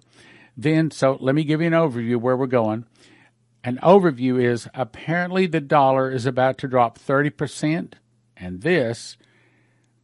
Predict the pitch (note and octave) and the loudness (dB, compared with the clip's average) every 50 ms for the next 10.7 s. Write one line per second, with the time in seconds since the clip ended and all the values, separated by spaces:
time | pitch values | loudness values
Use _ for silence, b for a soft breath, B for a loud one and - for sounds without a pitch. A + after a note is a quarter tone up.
0 | _ _ _ _ _ _ _ _ _ _ _ _ _ - G#2 G#2+ G#2+ G2 G#2 C3 | _ _ _ _ _ _ _ _ _ _ _ _ _ -16 -12 -12 -10 -4 0 4
1 | D3 D#3 D#3 D3 D3 C3 B2 A2+ A#2 A#2 B2 B2+ B2+ C3 C3 A2+ A#2 A#2+ B2+ C#3 | 6 8 8 8 8 6 4 0 0 2 4 6 6 6 4 2 2 -2 -2 -2
2 | B2+ - C#3 C3 B2+ A2+ - B2 A#2 A#2 A2 G#2+ G#2 G2 A#2+ A#2+ A2+ A2 - - | -2 2 4 4 4 4 2 -2 -2 -2 -2 -4 -2 0 2 2 2 2 0 -2
3 | A#2+ - - - - D3 C#3 B2+ C3 A2+ A#2 A2+ - - A2 A2+ A#2 A2 F#2 F#2+ | -6 -6 -6 -4 -2 -2 0 0 -2 -6 -6 -8 -6 -4 -4 -2 -2 -4 -6 -6
4 | E2+ G#2 A2+ A2+ A#2 G#2+ F2 E2+ E2+ - - - _ - A#2 A#2 - - A2 A#2+ | -4 -2 0 2 2 0 -2 -6 -14 -16 -18 -18 _ -6 -6 -6 -6 -4 -2 -2
5 | A#2+ A#2 - - A2 A2+ A#2 A#2+ A2+ - A2+ G#2 G2+ F#2+ F#2+ A2+ A2+ A#2 A2+ G#2+ | -2 -2 -4 -4 -2 0 0 -2 -2 -4 -6 -6 -6 -4 -4 -4 -4 -4 -6 -6
6 | - - C#3+ C3+ B2 - C3 A2+ - G#2+ F#2+ - - B2 A2+ A2 G#2+ B B B | -8 -8 -8 -8 -6 -6 -6 -6 -6 -10 -8 -2 0 2 2 2 0 B B B
7 | B B B A#2+ B2 B2+ A#2+ A2+ A2+ G#2 G2+ G#2 G2 A2 G#2+ G2+ G2 F#2+ F#2 F2 | B B B 0 2 4 4 2 2 2 -2 -4 -4 -4 -4 -4 -4 -4 -4 -4
8 | F#2 G2 A2+ A#2+ A2+ - - G2+ - _ _ _ _ _ b b b b b b | -4 -2 0 -2 -2 -4 -8 -14 -14 _ _ _ _ _ b b b b b b
9 | b b b b b - C3 D#3+ F3 F#3 F#3 E3+ D3 C#3+ D#3+ D#3 D3 C#3 - - | b b b b b 2 2 4 4 4 2 2 4 4 4 4 4 2 0 -2
10 | E3 - - E3+ C#3+ - D#3 B2+ - - D3+ D3 D3+ D3+ | -2 -2 -2 -8 -6 -6 -6 -6 -2 -2 -2 -2 -2 -4